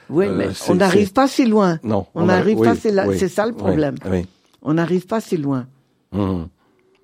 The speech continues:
Speaker 1: Il faudrait des gens
Speaker 2: Mais
Speaker 1: qui expliquent ça d'une bonne façon dans tous les âges, car l'explication est différente si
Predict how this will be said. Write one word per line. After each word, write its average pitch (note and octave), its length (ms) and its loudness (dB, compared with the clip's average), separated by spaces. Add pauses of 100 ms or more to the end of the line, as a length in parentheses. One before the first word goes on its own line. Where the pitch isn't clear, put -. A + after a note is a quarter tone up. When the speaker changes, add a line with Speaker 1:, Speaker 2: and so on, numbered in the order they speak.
(360)
Speaker 1:
Il D#3+ 100 0
faudrait F3+ 360 0
des F#3 160 2
gens G3+ 220 2
Speaker 2:
Mais F#3 60 -16
Speaker 1:
qui F#3 120 2
expliquent F#3+ 580 -4
ça F3+ 360 -4 (380)
d'une E3 240 0
bonne G#3 220 2
façon G3+ 560 -2 (1300)
dans D#3 220 0
tous F#3+ 200 -4
les F3 300 2
âges, D#3 460 0 (300)
car C#3+ 140 -4 (360)
l'explication D#3+ 760 -2
est E3+ 60 -2
différente D#3 520 -4
si D#3+ 220 -14